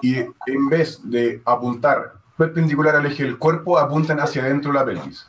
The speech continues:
Las estructuras a, a identificar, ¿cierto?, son en este caso la vejiga y en hombres se ve directamente el recto, en mujeres se va a ver la vejiga, el útero y después el recto.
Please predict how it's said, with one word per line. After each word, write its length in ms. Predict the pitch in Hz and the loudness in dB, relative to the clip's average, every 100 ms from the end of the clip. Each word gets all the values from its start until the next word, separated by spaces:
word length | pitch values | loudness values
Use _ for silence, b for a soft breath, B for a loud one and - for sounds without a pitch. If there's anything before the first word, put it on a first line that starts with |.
| - | 2
Las 140 | 101 | 2
estructuras 500 | - 101 - 139 127 | 2 -4 2 2 4
a, 300 | 127 127 - | 2 0 0
a 60 | 117 | 0
identificar, 760 | 123 117 117 127 151 160 170 - | 0 -2 -4 2 4 2 -2 -8
¿cierto?, 460 | - 160 170 180 180 | -4 -4 -4 -6 -4
son 320 | 147 139 135 | -2 0 0
en 80 | 127 | -4
este 220 | 120 113 | -2 0
caso 300 | 98 - 80 | 0 -2 -6
la 140 | 85 | -4
vejiga 520 | 92 107 165 196 226 - - 320 311 135 | -4 -2 -2 -2 -4 -6 -12 -4 0 2
y 320 | 156 156 120 | 2 -2 -2
en 100 | 117 | 0
hombres 500 | 151 160 175 185 - | 2 2 0 -4 -12
se 160 | - 127 | -4 -2
ve 60 | |
directamente 500 | 135 131 120 110 110 | -2 -2 -4 -2 -4
el 80 | 107 | -2
recto, 480 | 139 160 - 240 - B B B | -2 -2 -4 -8 -8 B B B
en 120 | 107 | 0
mujeres 380 | 110 107 131 135 | 0 0 -2 -2
se 80 | 127 | 0
va 100 | 123 | 2
a 40 | 131 | 2
ver 200 | 135 - - | -2 -6 -6
la 100 | 95 | -2
vejiga, 540 | 95 98 156 165 170 175 | -2 -2 0 2 2 0
el 120 | 117 | -4
útero 360 | 123 135 143 143 | -2 0 0 0
y 80 | 127 | -2
después 280 | 117 127 131 | 0 0 0
el 100 | 123 | -2
recto. 320 | - - | -6 -10